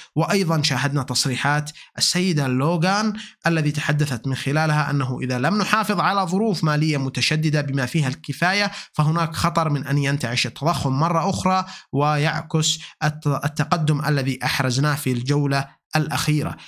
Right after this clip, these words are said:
فعلى إثر هذه التصريحات، شاهدنا أخواني الأعزاء تراجع في أسعار الذهب بشكل فعلي دون مستوى الألفين وثلاثون دولار، ولكن مثل ما تحدثنا،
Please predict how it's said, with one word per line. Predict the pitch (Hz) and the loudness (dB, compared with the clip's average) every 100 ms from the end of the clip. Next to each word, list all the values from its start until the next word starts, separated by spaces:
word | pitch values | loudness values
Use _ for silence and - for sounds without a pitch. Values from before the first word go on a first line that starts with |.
| - | -12
فعلى | - 139 117 160 156 156 180 | -4 -2 0 0 0 -2 -2
إثر | 180 135 | 0 0
هذه | 147 156 139 | 0 2 0
التصريحات، | - 123 123 - 147 | 0 -2 0 0 0
شاهدنا | - 117 131 139 135 | 0 -2 -2 -2 -2
أخواني | 85 - 135 139 | -2 -2 0 2
الأعزاء | 127 113 113 113 165 190 - _ _ _ _ _ _ - | 0 0 0 0 0 -2 -10 _ _ _ _ _ _ -14
تراجع | - 120 135 139 143 - - - | -4 0 2 2 -2 -4 -16 -6
في | - 156 160 | -2 -2 0
أسعار | 160 - - 139 139 139 131 - | -2 -2 0 0 0 0 -2 -6
الذهب | 120 117 143 139 104 | -8 -2 -2 0 -4
بشكل | 117 - 151 127 | -2 -2 -2 -4
فعلي | - 156 143 135 | -2 0 0 0
دون | 110 127 147 | 0 0 0
مستوى | 123 135 - 117 | 2 0 -2 -4
الألفين | 107 104 - 143 131 | -6 -6 -4 -2 0
وثلاثون | 120 120 110 139 131 | -2 -4 -4 -2 -2
دولار، | 123 127 165 | 0 0 0
ولكن | 139 127 147 135 | 0 0 0 -2
مثل | 117 - 120 | -6 -6 -6
ما | 117 | -8
تحدثنا، | - 123 117 156 175 185 | -8 -8 -4 -2 0 -2